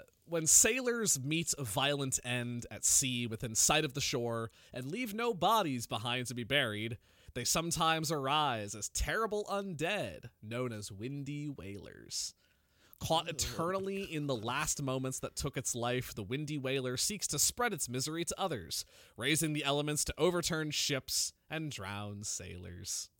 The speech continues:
Speaker 2: I hate it. I'm
Speaker 1: Windy
Speaker 2: also
Speaker 1: Whalers.
Speaker 2: taking, taking notes for my possible island game.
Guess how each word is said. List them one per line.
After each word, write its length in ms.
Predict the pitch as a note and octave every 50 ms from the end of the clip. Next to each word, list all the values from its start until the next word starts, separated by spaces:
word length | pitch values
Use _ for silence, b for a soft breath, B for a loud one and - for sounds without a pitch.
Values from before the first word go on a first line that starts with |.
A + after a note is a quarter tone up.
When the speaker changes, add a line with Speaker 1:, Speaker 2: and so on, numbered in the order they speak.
| _ _ _ _ _ _ _ _ _ _ _ _ _ _ _ _ _ _ _ _ _ _ _ _ _ _ _ _ _ _ _ _ _ _ _ _ _ _ _ _ _ _ _
Speaker 2:
I 60 | A#2
hate 240 | A2+ A#2 A#2+ A#2 G#2+ F#2 F2+ F#2 F#2+ A2 B2 C3+ D3 F#3 - _
it. 300 | B2+ F#2 D#2+ D#2 F#2 - _ _ _ _ _ _ _ _ _ - b b b b b b b b b b b b b _ _ _ _ _ _ _ _ -
I'm 60 | B2
Speaker 1:
Windy 180 | C3+ C#3+ C#3+
Speaker 2:
also 300 | C3+ C#3+ - - - D#3
Speaker 1:
Whalers. 320 | C#3 C#3+ C3+ B2 - - - -
Speaker 2:
taking, 140 | - - C3 A#2+
taking 380 | B2 B2+ - B2 A2+ G#2+ G#2+
notes 380 | A2 B2+ E3+ E3 C#3+ - - -
for 200 | - - A2 G2
my 180 | G2 F#2 F#2+
possible 640 | F2+ - - G2 F#2+ F2 - - A#2+ A2 - G#2+ G#2
island 500 | G2+ A#2 D3 E3 C3+ F#2+ D#2+ D#2+ D2+ D#2+ -
game. 100 | -